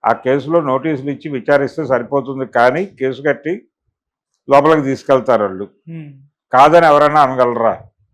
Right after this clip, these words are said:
Speaker 1: అటువంటి కండిషన్ నడుస్తోంది ప్రపంచంలో.
Speaker 2: Hmm.
Speaker 1: అందుకని వాళ్ళు ముందస్తు బెయిల్ అనేదానికంటే వేస్తారని తెలుసు వాళ్ళకి.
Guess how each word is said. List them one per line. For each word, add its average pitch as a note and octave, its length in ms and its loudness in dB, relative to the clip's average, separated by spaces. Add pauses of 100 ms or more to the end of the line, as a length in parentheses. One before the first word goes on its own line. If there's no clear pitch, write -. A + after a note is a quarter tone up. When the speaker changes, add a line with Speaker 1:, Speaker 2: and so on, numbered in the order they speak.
(1600)
Speaker 1:
అటువంటి C3 400 -2
కండిషన్ D3+ 580 -2
నడుస్తోంది C#3+ 540 0
ప్రపంచంలో. A2 600 -6 (160)
Speaker 2:
Hmm. D#3 220 -18 (400)
Speaker 1:
అందుకని B2+ 480 -6 (880)
వాళ్ళు G2+ 160 -6
ముందస్తు C#3 520 -6
బెయిల్ D3 360 0 (580)
అనేదానికంటే B2+ 880 -2
వేస్తారని D#3 680 0
తెలుసు E3 280 -2
వాళ్ళకి. C#3+ 300 0